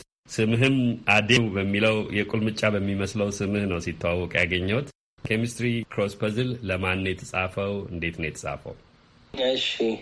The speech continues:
Speaker 2: በጣም አመሰግናለሁ አሉላ። ሳሚንም በጣም አመስገን እወዳለሁኝ። ከአንተም ጋር እንድገናኝ አንድ መንገድ ሆኖኛል። ደስ ነው ያለኝ።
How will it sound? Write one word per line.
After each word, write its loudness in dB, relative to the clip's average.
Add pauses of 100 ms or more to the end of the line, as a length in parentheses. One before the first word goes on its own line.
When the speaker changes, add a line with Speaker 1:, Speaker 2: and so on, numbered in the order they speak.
(140)
Speaker 2:
በጣም 2
አመሰግናለሁ 2
አሉላ። 0 (340)
ሳሚንም 0 (120)
በጣም 0
አመስገን 0
እወዳለሁኝ። -2 (440)
ከአንተም 0
ጋር 2 (320)
እንድገናኝ 2
አንድ 2
መንገድ 0
ሆኖኛል። 0 (320)
ደስ 0
ነው 0
ያለኝ። -2